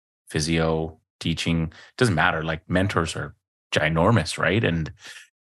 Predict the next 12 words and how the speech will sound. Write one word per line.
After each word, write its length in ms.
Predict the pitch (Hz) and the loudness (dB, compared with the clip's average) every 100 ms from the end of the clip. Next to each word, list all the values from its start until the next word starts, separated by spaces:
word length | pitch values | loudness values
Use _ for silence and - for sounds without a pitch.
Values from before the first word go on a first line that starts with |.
| _ - | _ -4
um, 600 | - 80 78 78 78 78 _ - | 0 2 2 2 0 -4 _ -8
one 260 | - 92 90 | 2 2 4
of 80 | |
the 80 | 82 | 0
things 420 | 85 87 87 82 | 0 0 0 0
I 100 | 82 | -2
wanna 260 | 82 85 85 | -2 -2 -4
try 180 | - 82 | -2 0
to 100 | 85 | 0
improve 440 | 80 80 85 80 | -2 -2 -2 0
here 200 | - 82 | 0 -2
is 260 | 82 92 | -2 -4